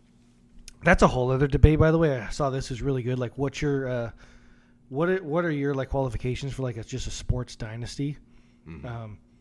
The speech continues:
Speaker 1: 'cause he said, like, "Oh, you win one or something, like, your dynasty." I'm like, "No,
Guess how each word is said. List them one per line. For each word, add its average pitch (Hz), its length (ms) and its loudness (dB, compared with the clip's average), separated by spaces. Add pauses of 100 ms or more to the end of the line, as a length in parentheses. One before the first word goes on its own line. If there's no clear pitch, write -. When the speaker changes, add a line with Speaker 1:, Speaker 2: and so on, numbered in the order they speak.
(160)
Speaker 1:
'cause 131 120 -10
he - 100 -16
said, 139 200 -4
like, 131 160 -4
"Oh, 190 100 2
you 185 180 2
win 180 200 4
one 147 300 -2
or 147 80 0
something, 139 340 -4
like, 123 240 -6 (680)
your 127 100 -10
dynasty." 123 460 -8
I'm 117 80 -6
like, 101 220 -12
"No, 92 200 -12